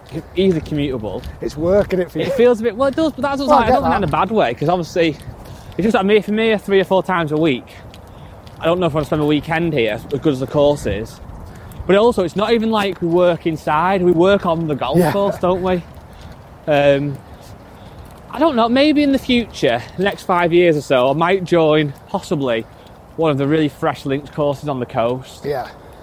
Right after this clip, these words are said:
Speaker 1: 'Cause I'm not far from all that kind
Speaker 2: You're
Speaker 1: of
Speaker 2: not
Speaker 1: stuff.
Speaker 2: at all, you're really
Speaker 1: Your
Speaker 2: close.
Speaker 1: Birkdales, your S and A's, your Hillsides, West Lancs.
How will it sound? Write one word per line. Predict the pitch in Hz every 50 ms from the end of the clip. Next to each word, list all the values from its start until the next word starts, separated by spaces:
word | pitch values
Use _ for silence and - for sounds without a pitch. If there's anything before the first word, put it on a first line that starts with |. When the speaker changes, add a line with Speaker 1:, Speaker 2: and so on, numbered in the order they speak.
| - - -
Speaker 1:
'Cause | -
I'm | 196 190
not | 214 262 233 -
far | - - 147 151 165 190 202
from | - - 226 226
all | 226 220
that | 226 - -
kind | - 185 165 151 -
Speaker 2:
You're | 165 165
Speaker 1:
of | 190 -
Speaker 2:
not | 117 110
Speaker 1:
stuff. | 107 147 123
Speaker 2:
at |
all, | 147 220 269 220 165
you're | 185 180 160
really | 147 143 180
Speaker 1:
Your | 247
Speaker 2:
close. | - - 208 160 143
Speaker 1:
Birkdales, | 151 156 151 147 156 143 147 139 135 135 139 131 123
your | 135 131
S | 131 117 139 - -
and | - 143 135
A's, | 131 127 123 135 131 123 110
your | 120
Hillsides, | - 139 135 135 123 - 143 123 123 120 120 123 123 123 120 - - - -
West | 143 135 127 - -
Lancs. | 135 120 120 123 - - - - - -